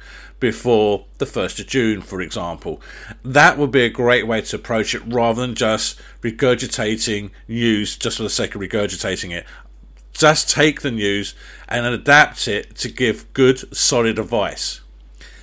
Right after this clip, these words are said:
So that is a top tip for number four. And at number five, I would say this is definitely one of my top ones. This one's I love doing, and it's reviews and guides. The, what I mean by this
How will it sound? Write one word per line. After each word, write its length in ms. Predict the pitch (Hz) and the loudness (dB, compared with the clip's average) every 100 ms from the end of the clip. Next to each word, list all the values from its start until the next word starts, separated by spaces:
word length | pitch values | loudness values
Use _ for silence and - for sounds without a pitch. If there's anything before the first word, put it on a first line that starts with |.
| - | -6
So 160 | - 120 | -2 6
that 380 | 147 156 - | 6 6 2
is 240 | 127 127 117 | 0 0 -2
a 100 | 117 | -6
top 280 | - 123 - | -2 -2 -2
tip 220 | 123 - | -4 -4
for 80 | 113 | -6
number 260 | 104 98 | -6 -6
four. 360 | - 139 123 117 - - - | -2 2 2 0 -8 -20 -4
And 160 | 131 131 | 0 2
at 180 | 127 131 | 2 2
number 260 | 147 143 | 0 0
five, 640 | 120 - 147 135 113 107 - | -4 0 4 4 4 2 -2
I 120 | 117 | -4
would 120 | 113 | -4
say 340 | - 123 117 113 - 135 | -2 -2 -2 -6 -14 -4
this 300 | 131 165 143 | 0 0 -2
is 80 | |
definitely 500 | - - 131 127 113 | -6 -4 -4 -2 -6
one 300 | 110 110 113 | -4 -2 -2
of 60 | 107 | -2
my 200 | 98 98 | -4 -4
top 360 | - - 120 110 | -4 -6 -6 -4
ones. 420 | 104 101 92 - | -4 -4 -8 -8
This 260 | 127 - | -6 -6
one's 280 | 117 113 107 - | -4 -4 -4 -4
I 140 | 120 | -2
love 380 | 113 120 120 - | 0 2 2 2
doing, 300 | 110 101 90 - - - - - | 0 0 -2 -10 -16 -16 -8 0
and 140 | 135 | 0
it's 180 | 127 127 | 0 0
reviews 760 | 127 139 131 131 135 131 117 - - 120 | 2 2 2 4 6 6 0 -10 -10 -6
and 220 | 127 104 | -6 -2
guides. 680 | 123 127 104 85 - - - - - - - - - - | 2 2 2 0 -6 -8 -12 -20 -20 -20 -20 -20 -20 -10
The, 160 | 127 | -2
what 160 | 143 165 | 4 4
I 40 | |
mean 180 | 175 156 | 4 2
by 180 | 139 131 | 4 4
this 360 | 143 117 - | 4 2 0